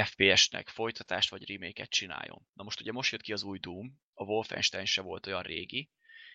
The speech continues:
és, ö, valószínűleg mindenki a Quake-re gondol, viszont lehet, hogy a Prey kettő van a háttérben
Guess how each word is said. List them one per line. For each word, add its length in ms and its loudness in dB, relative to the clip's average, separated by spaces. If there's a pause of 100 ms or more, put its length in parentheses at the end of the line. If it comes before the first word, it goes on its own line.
(160)
és, 420 6
ö, 240 -6 (140)
valószínűleg 840 -2 (140)
mindenki 340 -2
a 20 0
Quake-re 360 2
gondol, 340 0
viszont 260 0
lehet, 160 2
hogy 80 0
a 60 2
Prey 280 6
kettő 360 0
van 140 -2
a 60 6
háttérben 800 0